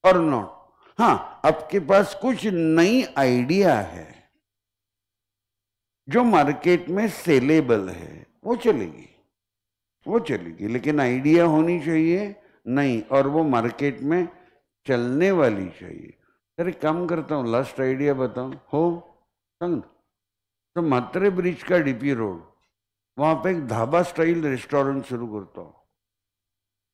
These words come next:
काय एक एक तुझा प्लॅनच भारी आहे बाबा, बरबादीचाच प्लॅन आहे तुझा। हाँ, वहाँ पे यहाँ से जाते हो तो लेफ्ट हैंड साइड में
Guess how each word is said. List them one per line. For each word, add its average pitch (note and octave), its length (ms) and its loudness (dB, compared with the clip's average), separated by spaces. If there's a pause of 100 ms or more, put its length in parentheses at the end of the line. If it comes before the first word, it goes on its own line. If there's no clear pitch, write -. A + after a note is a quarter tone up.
(400)
काय B3 260 0
एक - 160 -6
एक G#3 160 -4
तुझा G3 240 2
प्लॅनच G#3+ 600 2
भारी C#3 300 4
आहे B2 100 4
बाबा, F#2+ 340 -2 (840)
बरबादीचाच G#3 760 4
प्लॅन B2+ 340 4
आहे G#2 120 -2
तुझा। F2+ 400 -14 (600)
हाँ, F3 240 -6 (380)
वहाँ C3+ 280 2 (120)
पे A#2+ 100 0 (2250)
यहाँ B2+ 240 2
से F#3+ 200 -2
जाते E3 400 4
हो A#2 180 2 (920)
तो C#3+ 80 2
लेफ्ट D3+ 440 0
हैंड F#3 200 0
साइड F3 300 0
में D3 300 -2